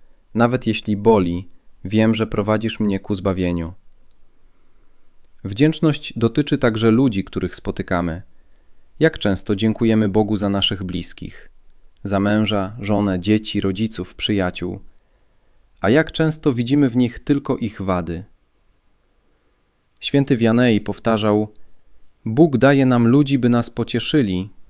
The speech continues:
i ludzi, by nas uświęcili”. To znaczy, że nawet trudne osoby w naszym życiu są darem, bo dzięki nim uczymy się cierpliwości,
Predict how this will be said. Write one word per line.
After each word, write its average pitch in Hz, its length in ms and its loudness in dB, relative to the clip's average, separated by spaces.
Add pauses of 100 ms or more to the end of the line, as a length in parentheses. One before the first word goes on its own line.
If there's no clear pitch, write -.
(420)
i 104 120 4
ludzi, 107 340 2
by 101 100 0
nas 98 280 -2 (140)
uświęcili”. 95 840 -4 (1000)
To 110 120 0
znaczy, 123 300 2
że 120 120 2
nawet 123 400 0
trudne 131 420 2
osoby 107 380 -2
w 98 40 -6
naszym 101 320 0
życiu 110 280 -2
są 98 240 -2
darem, 92 400 2 (520)
bo 107 140 4
dzięki 147 380 2
nim 143 300 4
uczymy 107 380 -2
się 104 140 -4
cierpliwości, 117 1000 -2